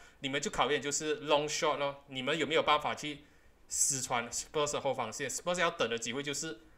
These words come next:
拿，拦下球权，像对利物浦那个进球一样，拦下球权，Amin Sarr 要一个大脚往前场送，送，然后 Kane、Son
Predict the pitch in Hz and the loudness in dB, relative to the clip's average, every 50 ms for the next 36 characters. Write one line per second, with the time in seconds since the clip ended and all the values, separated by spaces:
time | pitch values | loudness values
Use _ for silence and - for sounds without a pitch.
0 | - _ _ _ _ - 143 147 139 135 131 120 - - - - - - - - | -20 _ _ _ _ -16 -6 0 2 2 2 2 -2 -8 -14 -18 -20 -20 -6 0
1 | 143 135 139 - - 185 - 170 151 135 151 - - - 160 170 - - - - | 2 4 4 4 4 2 2 0 0 0 0 0 2 2 0 0 -2 -6 -16 -20
2 | - - - - - 180 160 135 139 131 127 131 147 143 135 156 143 - 135 120 | -20 -20 -10 -4 -2 -2 0 0 0 0 -2 0 0 -2 -2 -2 -4 -6 -8 -8
3 | 123 117 123 135 135 127 131 131 135 175 156 156 147 127 139 - 143 135 135 131 | -8 -4 -2 -2 0 2 2 2 2 2 0 -2 0 -2 0 -2 0 -2 -2 -2
4 | - 160 151 156 139 135 147 151 147 151 147 170 165 165 - - - - - - | 0 2 2 4 4 4 4 2 0 0 0 0 0 0 -2 -8 -18 -16 -2 4
5 | 175 165 156 151 131 113 110 110 113 - 127 131 131 135 117 107 - 156 143 131 | 4 4 4 4 2 0 -2 -2 -4 -4 -4 -4 -4 -4 -4 -2 0 0 0 -2
6 | - - - - - - - - - - - - - - 165 156 131 120 120 - | -4 -8 -18 -20 -20 -20 -20 -20 -20 -14 -12 -6 0 2 4 4 4 2 0 2
7 | 147 151 151 151 - - 185 180 165 160 156 - - - - - - - - - | 2 2 2 0 -2 2 4 4 4 2 0 -6 -14 -20 -20 -20 -20 -20 -12 -6
8 | - - 190 165 156 151 | 0 2 6 6 6 6